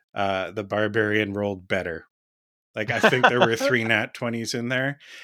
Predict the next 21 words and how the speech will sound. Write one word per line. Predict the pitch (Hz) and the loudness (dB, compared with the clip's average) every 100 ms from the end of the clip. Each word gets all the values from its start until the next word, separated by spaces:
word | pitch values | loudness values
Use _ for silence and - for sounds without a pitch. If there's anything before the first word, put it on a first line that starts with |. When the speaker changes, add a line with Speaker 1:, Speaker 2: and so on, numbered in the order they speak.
| 135 | -4
Speaker 1:
And | 120 117 | -2 0
the | 110 | -2
way | 113 123 | 0 0
the | 139 135 | 0 -2
session, | - 120 - 120 110 101 _ _ _ - | 0 0 0 -4 -6 -10 _ _ _ -8
uh, | 107 104 123 | -4 -4 0
well, | 135 113 - | 2 2 -2
not | 147 | -6
the | 110 | -4
session, | - 107 - 101 | -2 -2 -2 -8
but | 95 104 | -8 -6
the | 101 | -4
celebration | - 127 104 101 101 - 120 | -2 -2 -2 -4 -2 -4 -4
ended, | - 104 110 117 135 - - - | -6 -4 -4 -4 -6 -10 -14 -10
uh, | 98 - 92 | -10 -10 -16
this | - | -16
barbarian | - 123 113 110 117 110 110 | -2 2 2 4 4 4 2
had, | 104 117 110 92 | 0 -2 -2 -6
like, | 104 | -8
they | 120 | -6
were, | 101 98 | -6 -8